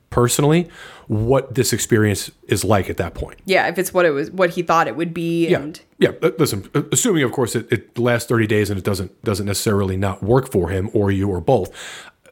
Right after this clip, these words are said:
Speaker 1: I wanna have that conversation with him. I'm really interested to hear his perspective on it once he's kind of been in a situation where he's wearing a, a cage and he has a key holder and wh-, what all that's like.
Speaker 2: Yeah.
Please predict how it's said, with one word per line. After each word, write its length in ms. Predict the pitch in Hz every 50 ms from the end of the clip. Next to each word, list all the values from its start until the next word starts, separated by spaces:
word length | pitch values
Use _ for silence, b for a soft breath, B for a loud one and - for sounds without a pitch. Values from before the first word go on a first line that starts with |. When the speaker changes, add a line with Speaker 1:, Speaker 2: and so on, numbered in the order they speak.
| _ _ -
Speaker 1:
I 140 | - 143
wanna 240 | 135 127 127 120 113
have 160 | 101 117 110
that 120 | 107 101 -
conversation 460 | - 107 101 92 - 113 104 - 107
with 80 | 95 113
him. 100 | 104 98
I'm 220 | 104 113 135 151
really 320 | 175 170 147 127 120 120
interested 480 | 117 113 107 98 101 95 - - 98 -
to 80 | - 98
hear 180 | 98 107 98 92
his 140 | 95 90
perspective 480 | - - 90 - - 107 101 - - 95
on 160 | 104 98 98
it 80 | 101 110
once 240 | 107 107 104 101 -
he's 240 | 110 101 95 - - B B B B B
kind 140 | B 127 110
of 80 | 110
been 120 | 104 120 117
in 100 | 110 104
a 40 | 98
situation 540 | - 113 - - 107 104 95 92 - 104
where 120 | 95 92 90
he's 180 | 92 92 - - B B B B B
wearing 360 | 101 127 139 135 131 123 117
a, 60 | 120
a 140 | - 117 101
cage 380 | - - 123 110 110 107 -
and 60 | 95 90
he 80 | 90
has 180 | - 135 131 113
a 80 | 117
key 160 | - - 135 120
holder 400 | 107 120 113 113 104 107 101 98
and 140 | 92 98
wh-, 200 | - - 127 127
what 140 | - 135 123
all 140 | 117 113 104
that's 200 | 95 90 87 -
like. 200 | 85 80 - - - _
Speaker 2:
Yeah. 200 | - 180 165 -